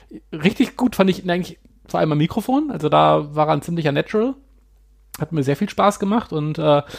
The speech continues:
ist auf jeden Fall total rausgefallen aus der Zeit. Also ich kann rückbetrachtend total verstehen, dass man den, d-, dass sich einige zumindest damals sofort, äh, für den begeistern konnten. Aber bei,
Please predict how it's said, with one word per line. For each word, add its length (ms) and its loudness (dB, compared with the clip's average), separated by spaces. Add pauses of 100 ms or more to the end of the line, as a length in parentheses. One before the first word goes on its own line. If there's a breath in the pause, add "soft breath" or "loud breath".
(800 loud breath)
ist 140 -6
auf 120 -8
jeden 220 4
Fall 100 4
total 260 4
rausgefallen 600 4
aus 120 -2
der 140 -2
Zeit. 300 4
Also 160 0
ich 100 -8
kann 160 0
rückbetrachtend 540 -4
total 260 -2
verstehen, 300 -2
dass 100 -2
man 160 0
den, 340 -2
d-, 100 -8
dass 200 -4
sich 140 -10
einige 340 4
zumindest 400 -2
damals 260 2
sofort, 480 0 (640 loud breath)
äh, 680 4
für 100 -6
den 140 0
begeistern 460 2
konnten. 360 -8
Aber 300 -4
bei, 160 -6